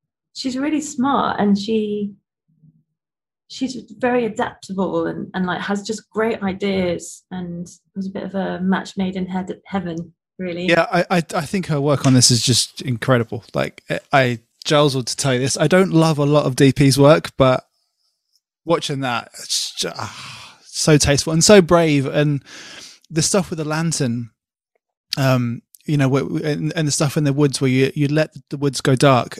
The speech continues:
Speaker 2: and, and that's how woods are at night. It makes perfect sense, you know. Uh, it's, yeah, I, I loved it. It was fantastic. Uh, t-, talk to me about, um, so the scenes where your actors had a lantern and they were lighting themselves in the, the scene. How did you block that through? How did you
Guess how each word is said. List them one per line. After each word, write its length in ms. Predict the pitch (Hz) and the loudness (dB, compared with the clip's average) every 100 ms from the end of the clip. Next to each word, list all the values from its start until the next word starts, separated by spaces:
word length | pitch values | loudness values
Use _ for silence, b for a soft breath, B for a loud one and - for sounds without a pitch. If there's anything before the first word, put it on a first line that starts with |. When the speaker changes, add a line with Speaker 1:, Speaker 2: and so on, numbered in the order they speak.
| - | -4
Speaker 2:
and, 220 | 135 123 - | -2 -2 -2
and 100 | 151 | -4
that's 200 | 165 - | -4 -4
how 140 | 185 165 | -6 -6
woods 260 | 160 147 | -8 -6
are 220 | 175 214 | -4 -4
at 80 | 139 | -4
night. 240 | 123 113 - | -6 -10 -12
It 220 | 87 85 | -12 -10
makes 200 | - - | -8 -10
perfect 400 | - 170 190 185 | -8 -8 -6 -4
sense, 440 | 180 135 - - | -2 -4 -4 -8
you 60 | 139 | -6
know. 220 | 135 139 B B B B B - | -6 -8 B B B B B -10
Uh, 100 | 143 | -6
it's, 220 | - - - | -6 -10 -4
yeah, 240 | 175 139 123 - | -2 -2 -4 -8
I, 60 | 151 | -6
I 200 | 156 151 | -2 0
loved 220 | 160 139 | 0 0
it. 160 | - _ | -6 _
It 40 | 151 | -4
was 120 | 139 | 0
fantastic. 560 | 139 135 151 - 160 B B - | 0 0 -2 -4 -8 B B -10
Uh, 40 | |
t-, 160 | 190 - | -8 -4
talk 220 | - 254 - | -2 -2 -2
to 80 | |
me 100 | 240 | -6
about, 320 | 214 202 196 185 | -4 -4 -4 2
um, 380 | 175 165 151 - _ _ _ - | 4 4 2 -2 _ _ _ -12
so 160 | - 170 | -4 -4
the 200 | 175 175 | 0 -2
scenes 460 | - 220 202 196 | -2 -4 -2 -2
where 300 | 190 180 160 160 - | -2 -2 -2 -4 -2
your 140 | 151 | -2
actors 240 | 156 - | -2 -6
had 160 | 131 156 | -4 -2
a 80 | 143 | 0
lantern 380 | 147 143 - 117 | 0 -2 -4 -2
and 120 | 123 | 0
they 60 | |
were 80 | 127 | 2
lighting 380 | 139 143 139 139 | 4 2 2 0
themselves 500 | 123 120 139 127 127 | 0 -2 -2 -4 -6
in 140 | 123 | -6
the, 80 | 117 | -8
the 100 | 135 | -6
scene. 240 | - 160 131 | -4 -2 -2
How 160 | 151 | 0
did 160 | 185 180 | 2 2
you 80 | 190 | 0
block 300 | 180 - 160 | -2 -2 -4
that 140 | - | -6
through? 220 | - 156 | -6 -6
How 120 | 131 | -4
did 180 | 139 135 | -4 -2
you 160 | 147 | -4